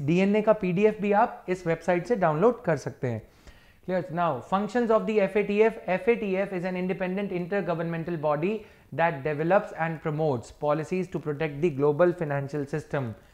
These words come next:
so that it could not be used by the terrorist and other antisocial elements। Now, F A T F has started dealing with virtual currency also। Points, point to be noted for prelims।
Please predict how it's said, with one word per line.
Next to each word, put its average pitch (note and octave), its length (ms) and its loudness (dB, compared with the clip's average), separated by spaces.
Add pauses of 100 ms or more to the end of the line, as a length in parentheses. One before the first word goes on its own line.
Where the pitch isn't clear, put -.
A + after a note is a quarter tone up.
(220)
so F3 240 -2
that E3 220 2
it C#3 80 -12
could D#3+ 160 -6
not E3 280 -2
be F3 80 0
used D3+ 420 -4
by C#3+ 160 0
the C#3+ 200 -4
terrorist D#3+ 500 -2 (140)
and G3 180 -4 (800)
other F#3 180 4 (220)
antisocial E3 600 -4 (120)
elements। A#2+ 440 -6
Now, D#3+ 460 0 (240)
F D#3+ 180 -4
A F#3 80 -2
T E3 220 -4
F E3+ 220 -2
has D3 120 -8
started D3 460 -4
dealing D3 340 -4
with G#3+ 160 -2 (320)
virtual F3 400 -2
currency D3+ 600 -4 (160)
also। C3 540 -6 (440)
Points, F#3 560 0 (580)
point G3 380 2
to G3+ 160 6
be F#3 120 4
noted E3 300 2
for G3+ 160 2
prelims। B2+ 400 0